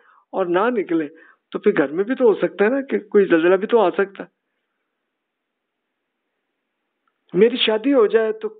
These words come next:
कुछ दिन बाद मियाँ बीवी में लड़ाई हो जाएगी, तो मैं शादी करूं कि ना करूं, क्या ख्याल है? अब ये questions पे आप हंस रहे होंगे।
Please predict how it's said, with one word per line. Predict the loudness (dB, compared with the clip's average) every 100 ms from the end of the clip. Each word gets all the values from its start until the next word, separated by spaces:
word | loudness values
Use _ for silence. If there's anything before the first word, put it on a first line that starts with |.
| _ -8
कुछ | -4 -2 -2 0
दिन | 2 2 0
बाद | 0 2 2 0
मियाँ | 0 0
बीवी | 0 2 4
में | 4
लड़ाई | 4 4
हो | 4 2
जाएगी, | -2 -4
तो | -2 0
मैं | 2
शादी | 0 0 0
करूं | 2 2
कि | 2
ना | 0 -2
करूं, | -4 -8 -12 _
क्या | -6 -4
ख्याल | -6 -10
है? | -12 _ _ _ _ _ _ -20 -20 -18 -18 -16 -4
अब | -2 0
ये |
questions | 0 0 -2 -2 -2
पे |
आप | -2
हंस | -4 -4
रहे | -2
होंगे। | -2 -6